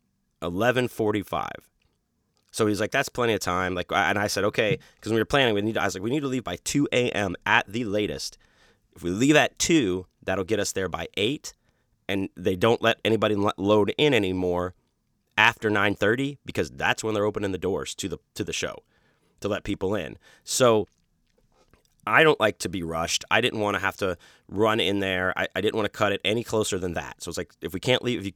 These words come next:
leave by two, then you, that's it. You know, I have to leave by two. So as we're going throughout the show, he sends me, like, um,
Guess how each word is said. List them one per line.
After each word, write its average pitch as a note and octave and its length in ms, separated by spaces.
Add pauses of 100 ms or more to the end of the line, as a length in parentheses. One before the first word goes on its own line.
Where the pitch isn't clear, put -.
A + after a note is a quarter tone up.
leave G2+ 240
by F2+ 120
two, G2 380
then F2 160
you, E2 240
that's - 220
it. - 240
You D#2 100
know, D2+ 60
I E2+ 80
have F#2+ 180
to - 60
leave F2+ 240
by D#2+ 180
two. - 260 (360)
So A#2 280 (1400)
as C3 220
we're B2+ 60
going C3 180
throughout B2 140
the G#2+ 100
show, E3 300
he C#3+ 140
sends C3+ 320
me, B2+ 100
like, G#2+ 320 (460)
um, G2 400